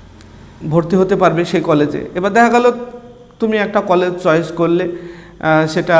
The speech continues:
আমি যদি বলি বহরমপুর কলেজ, আহ, তো বহরমপুর কলেজে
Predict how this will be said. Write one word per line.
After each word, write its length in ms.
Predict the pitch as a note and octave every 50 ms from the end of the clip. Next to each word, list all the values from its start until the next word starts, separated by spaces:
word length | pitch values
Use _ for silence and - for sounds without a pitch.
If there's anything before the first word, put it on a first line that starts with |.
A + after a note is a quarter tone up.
| E3 D#3+ D3 -
আমি 160 | - D3+ D#3+ D#3+
যদি 240 | D#3 D#3+ D#3 D#3 E3+
বলি 260 | D#3 D#3 C3+ B2 C#3 F3+ G#3+ - F3 D#3
বহরমপুর 560 | D#3+ D3+ D3+ D3+ C#3+ C#3+ C#3 B2+ C3+ C#3 C#3 C3 C#3 - - - -
কলেজ, 300 | - B2 G#2 G#2 G2+ G#2 -
আহ, 1040 | - - - - - - - - - - - - - - - - - G#2 G#2 G#2 F#2+ G2 -
তো 60 | - -
বহরমপুর 420 | F3 G3 A3 B3 B3 C4 C4 C4+ B3+
কলেজে 440 | - C4 C4 C4 C4+ A#3 B3 G#3+